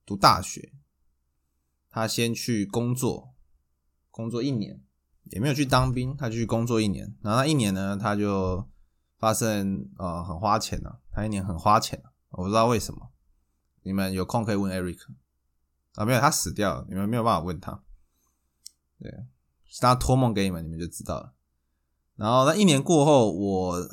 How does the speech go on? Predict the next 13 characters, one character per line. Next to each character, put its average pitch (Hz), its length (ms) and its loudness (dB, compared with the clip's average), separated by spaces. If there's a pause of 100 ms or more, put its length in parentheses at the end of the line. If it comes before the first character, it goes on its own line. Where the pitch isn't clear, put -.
(220)
反 104 180 0
正 165 100 2
我 98 200 2
是 117 120 -4
去 117 160 -2
读 80 400 -8
那 92 120 -8
个 85 180 -8
首 107 160 0
府 113 80 -6
大 107 180 8
学 - 200 -6
嘛， - 220 -14